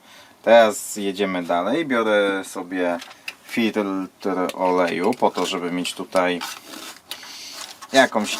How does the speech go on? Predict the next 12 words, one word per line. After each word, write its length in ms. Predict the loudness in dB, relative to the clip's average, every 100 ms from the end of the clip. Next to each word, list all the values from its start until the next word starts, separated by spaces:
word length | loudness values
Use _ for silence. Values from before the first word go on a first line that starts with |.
| -4
inną 380 | 2 4 4 2
substancję, 800 | -2 -8 0 4 2 0 -4 0
a 80 | 0
nie 120 | -2
tylko 280 | -6 -4 -4
zwykły 360 | -4 -6 -6
brud, 480 | -4 -4 -4 -4 -6
taki 500 | -6 -6 -8 -8 -8 -10 -16 -20 -16 -14 -14 -16 -20 -20 -18 -16 -14 -4
suchy, 680 | 4 4 4 0 0 -2 -4 -12 -16 -20 -20 -20 -14 -12
jak 80 | -8
to 60 | -2
nazwijmy. 720 | 0 -2 -4 -6 -4 -2